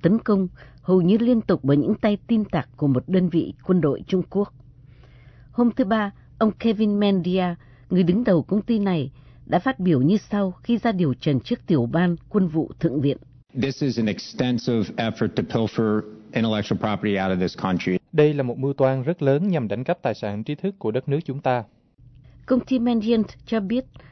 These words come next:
Speaker 1: là Trung Quốc đang tìm kiếm một lối đi tắt để có được những lợi ích kinh tế qua việc đánh cắp những tài sản trí thức trên mạng. Ông Richard Bechlich,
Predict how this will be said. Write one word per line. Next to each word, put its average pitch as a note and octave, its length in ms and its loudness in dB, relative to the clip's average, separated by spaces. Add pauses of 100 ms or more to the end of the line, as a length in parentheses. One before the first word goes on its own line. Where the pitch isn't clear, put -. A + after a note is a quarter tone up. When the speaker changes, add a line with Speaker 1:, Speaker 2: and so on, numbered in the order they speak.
(120)
Speaker 1:
là D3+ 120 2
Trung B3 220 0
Quốc D4+ 180 -2
đang A3+ 160 -2
tìm E3+ 280 0
kiếm G#3 500 0
một D3+ 180 0
lối F3 140 4
đi A3 140 0
tắt - 240 -4 (160)
để D3 160 0
có F3 180 -2
được F#3+ 260 -2
những F#3 180 0
lợi D#3+ 220 2
ích - 120 -2 (100)
kinh G3 180 -4
tế F#3 320 0 (380)
qua A#3+ 100 0
việc G3+ 220 -2
đánh E3 180 0
cắp - 240 -6
những - 120 -2
tài D#3+ 220 -2
sản C3 320 -2
trí - 160 -6
thức - 260 -4
trên F#3+ 180 -4
mạng. E3+ 220 -4 (880)
Ông G#3+ 300 2
Richard A3 420 -2 (120)
Bechlich, G#3 540 0